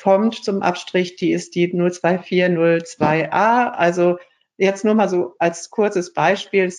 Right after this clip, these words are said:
da gibt es viele detaillierte Regelungen und auch die, äh, Informationsblätter, die für die Patienten mitgegeben werden, die Überweisungen, die, ähm, ausgestellt werden müssen fürs Labor.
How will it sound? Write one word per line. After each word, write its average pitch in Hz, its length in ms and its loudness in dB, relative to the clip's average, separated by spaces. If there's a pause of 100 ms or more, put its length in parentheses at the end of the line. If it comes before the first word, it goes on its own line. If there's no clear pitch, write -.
(120)
da 160 120 -4
gibt 185 260 -8
es 180 220 -10
viele 180 440 0
detaillierte 165 960 -4
Regelungen 190 720 0 (720)
und 185 480 2
auch 160 480 0 (200)
die, 175 600 2 (360)
äh, 160 260 -2
Informationsblätter, 180 1200 0
die 180 180 0
für 175 140 -2
die 165 80 0
Patienten 180 480 -2
mitgegeben 170 640 -2
werden, 165 300 0
die 160 140 -4
Überweisungen, 175 840 0 (480)
die, 175 300 4
ähm, 165 460 0
ausgestellt 165 720 -2
werden 160 260 2
müssen 165 320 -6
fürs 160 360 -4
Labor. 156 640 2